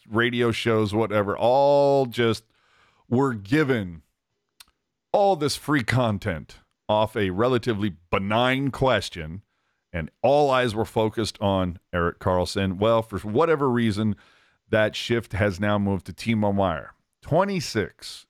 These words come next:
He is under team control for only one more season after this. Speculation has already begun, started that he could be one of the more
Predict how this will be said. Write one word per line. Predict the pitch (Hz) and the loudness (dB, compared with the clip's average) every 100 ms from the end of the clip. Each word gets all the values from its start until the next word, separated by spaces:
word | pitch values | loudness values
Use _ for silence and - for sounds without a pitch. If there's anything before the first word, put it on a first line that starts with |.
| _ | _
He | 95 | -4
is | 90 - | -4 -2
under | 139 180 156 | -2 -2 -2
team | - 143 | -4 -4
control | 143 117 - 120 120 123 120 | -2 -4 -2 0 2 2 0
for | - - | -4 -4
only | 107 95 | -2 -2
one | 92 160 | 0 0
more | 165 147 | 0 -2
season | - 117 98 | -2 -4 -2
after | 95 90 87 | -4 -4 -4
this. | 87 92 - - _ _ - | -2 -2 -4 -14 _ _ -16
Speculation | - - 135 135 131 113 113 117 | -10 -4 -2 -2 -2 0 0 -2
has | 98 85 | -2 -2
already | 104 113 120 113 | 0 0 0 -2
begun, | 107 95 101 95 92 92 _ _ _ _ | -4 -2 0 0 -2 -6 _ _ _ _
started | - 113 117 | -4 -2 0
that | 101 - | -2 -4
he | 123 147 | -2 -2
could | 143 143 139 113 | -2 -2 -2 0
be | 120 | 0
one | 104 110 117 | 0 0 0
of | - 113 98 | 0 -2 -2
the | 107 101 | -4 -2
more | 95 98 117 127 131 139 | 0 2 4 4 2 -2